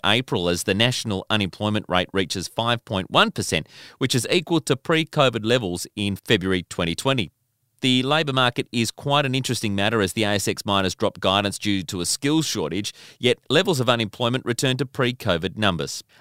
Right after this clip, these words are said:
Australia's increased bushfires are resulting in adverse health effects, according to an international report released today by the Global Climate and Health Alliance. The report finds that bushfire smoke has a range of adverse health effects, especially in unborn babies, children,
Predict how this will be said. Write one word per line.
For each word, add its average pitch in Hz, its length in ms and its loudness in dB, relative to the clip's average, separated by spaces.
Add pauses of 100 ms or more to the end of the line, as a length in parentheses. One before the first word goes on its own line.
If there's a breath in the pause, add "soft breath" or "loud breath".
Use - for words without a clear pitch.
(160)
Australia's 170 560 2
increased 160 560 0
bushfires 117 580 2
are 107 40 -2
resulting 127 500 2
in 110 180 0
adverse 123 460 0
health 123 240 -2
effects, 104 380 0
according 101 400 -2
to 104 100 -4
an 98 80 -2
international 101 560 -2
report 90 480 -4
released 90 320 0
today 90 320 -2
by 143 220 0
the 117 80 -2
Global 135 400 0
Climate 120 400 -2
and 135 100 -2
Health 110 220 2
Alliance. 78 580 0 (400 loud breath)
The 131 80 2
report 160 380 0
finds 135 320 0
that - 180 -2
bushfire 127 440 2
smoke 98 320 0 (120)
has 120 180 0
a 117 80 2
range 120 360 0
of 95 180 0
adverse 90 440 2
health 92 220 -2
effects, 143 380 -2 (220 loud breath)
especially 123 420 2
in 101 140 -4
unborn 139 440 0
babies, 117 600 -2
children, 139 460 -2